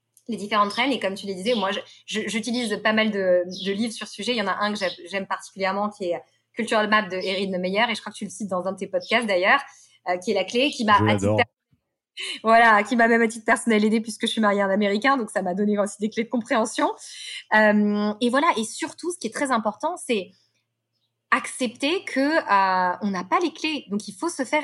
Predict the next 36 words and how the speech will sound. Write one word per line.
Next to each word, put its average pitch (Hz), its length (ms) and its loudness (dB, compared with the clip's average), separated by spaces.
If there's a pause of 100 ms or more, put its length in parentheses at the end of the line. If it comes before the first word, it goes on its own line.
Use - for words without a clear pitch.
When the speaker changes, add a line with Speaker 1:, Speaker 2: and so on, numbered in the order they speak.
Speaker 1:
aider. 269 280 0 (360)
Quand 202 180 -4
on 202 80 0
arrive 285 240 4
sur 262 160 -4
des 214 100 0
nouveaux 196 200 -4
territoires, 196 580 0 (240)
il 208 100 -4
faut - 140 -2
arriver 254 340 2
en 226 100 2
toute 320 260 -8
humilité 240 580 -2 (280)
et 208 60 -2
faire 339 180 0
son 330 180 0
audit, 247 240 -2 (400)
comprendre 311 500 2
justement, 247 760 2
euh, 180 420 0 (220)
comment 302 220 0
ça 302 120 -2
fonctionne 233 300 -2
là-bas, 196 380 2 (420)
euh, 185 420 4
et 240 120 2
surtout 339 720 0 (300)
tous 302 140 -14
ces 240 240 -4
temps 240 180 0
forts 277 240 0
de 247 60 0
l'entreprise, 247 680 -4
sur - 180 -12
toutes, 269 260 -10